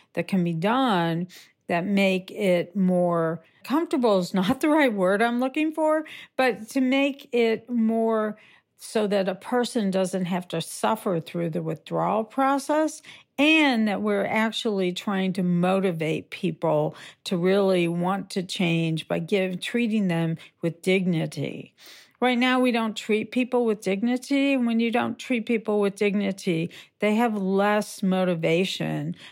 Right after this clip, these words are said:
for wanting to basically address some of the issues that affect them and their involvement in the justice system and their use of illicit drugs.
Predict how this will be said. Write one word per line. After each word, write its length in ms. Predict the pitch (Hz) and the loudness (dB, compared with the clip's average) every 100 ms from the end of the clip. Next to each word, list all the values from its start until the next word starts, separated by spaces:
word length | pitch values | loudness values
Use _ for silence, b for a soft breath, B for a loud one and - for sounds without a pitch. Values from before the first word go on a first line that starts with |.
| B | B
for 160 | - 180 | -2 0
wanting 540 | 180 185 190 185 180 | 2 2 2 0 -2
to 200 | 175 - | -4 -4
basically 1300 | 165 - 180 180 185 180 - 175 165 160 156 156 160 B B B - | -4 0 2 2 0 -4 -4 -2 2 4 2 0 -2 B B B -2
address 600 | 214 175 185 202 262 - | -2 2 2 2 0 -2
some 200 | 220 208 | -2 -2
of 120 | 196 | 0
the 180 | 196 - | -2 0
issues 560 | 202 185 - 165 165 180 | -4 -2 -2 0 -2 -2
that 180 | 175 170 | -2 -2
affect 460 | 180 190 185 185 - | -2 0 0 -4 -8
them 720 | 180 160 202 202 160 147 190 B B B | -6 -2 2 2 2 0 -2 B B B
and 400 | - 185 180 180 | 0 2 4 2
their 160 | 175 180 | 2 0
involvement 920 | 170 170 165 165 180 185 165 160 175 - B B | 0 0 0 0 0 -2 -2 -2 -4 -8 B B
in 220 | 185 185 180 | -2 0 2
the 100 | 160 | 0
justice 580 | 170 170 - - 254 | 0 -2 -2 -4 -4
system 520 | - 294 - 302 294 269 | -2 -4 -2 0 0 0
and 160 | 254 240 | 0 2
their 140 | 247 | 4
use 380 | 233 226 220 - | 4 2 0 -2
of 180 | 180 - | -4 -2
illicit 560 | 202 180 180 175 165 - | 0 2 0 -2 -6 -6
drugs. 580 | - 71 - - - | -8 -6 -8 -14 -16